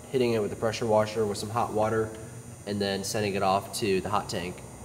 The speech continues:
for those guys to work on it, uh, get it all clean, and then we'll take the head to the same place and they'll, uh, redo the head, and then we should be ready for, for assembly. So,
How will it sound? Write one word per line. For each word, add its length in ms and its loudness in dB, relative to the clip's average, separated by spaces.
for 80 -4
those 180 0
guys 300 -4
to 100 -6
work 260 -4
on 140 -6
it, 220 -2
uh, 180 -8
get 200 -4
it 80 -2
all 160 -2
clean, 520 0
and 140 -4
then 680 0
we'll 120 -2
take 220 -2
the 60 -2
head 240 0
to 60 -6
the 100 -2
same 260 -2
place 420 0
and 120 -4
they'll, 460 0
uh, 120 -4
redo 380 -2
the 80 -6
head, 420 -2
and 840 -2
then 100 -2
we 80 -2
should 240 -8
be 60 -6
ready 220 0
for, 440 -4
for 240 -4
assembly. 420 -2
So, 460 -2